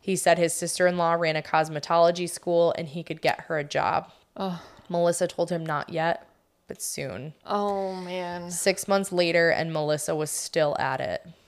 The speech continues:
Speaker 1: If only she had thrown in the towel.
Speaker 2: Same thing if you had just, if
Speaker 1: Mm-hmm.
Speaker 2: Maureen had just gone home
Speaker 1: Yep.
Speaker 2: instead of staying in the city.
Speaker 1: And she was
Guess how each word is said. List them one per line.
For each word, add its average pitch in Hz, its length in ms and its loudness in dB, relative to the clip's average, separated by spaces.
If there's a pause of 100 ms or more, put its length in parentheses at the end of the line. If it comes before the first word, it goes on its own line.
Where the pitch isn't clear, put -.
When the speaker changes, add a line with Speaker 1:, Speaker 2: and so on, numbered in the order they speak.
(180)
Speaker 1:
If 165 200 -4
only 156 320 0
she 160 160 -2
had 160 180 -2
thrown 139 300 -2
in 135 100 -6
the 131 80 -6
towel. - 560 -4
Speaker 2:
Same 190 320 2
thing 190 240 0
if 165 180 -6
you 160 100 0
had 147 120 0
just, - 260 -6
if 175 260 2
Speaker 1:
Mm-hmm. 185 80 -2
Speaker 2:
Maureen 170 360 2
had 170 160 0
just 156 260 -4
gone 156 320 2
home 170 540 0
Speaker 1:
Yep. 170 340 2
Speaker 2:
instead 160 380 2
of 156 100 -2
staying 156 380 -4
in 165 80 -4
the 170 80 -4
city. 156 480 0
Speaker 1:
And 277 160 4
she 269 100 0
was 254 160 4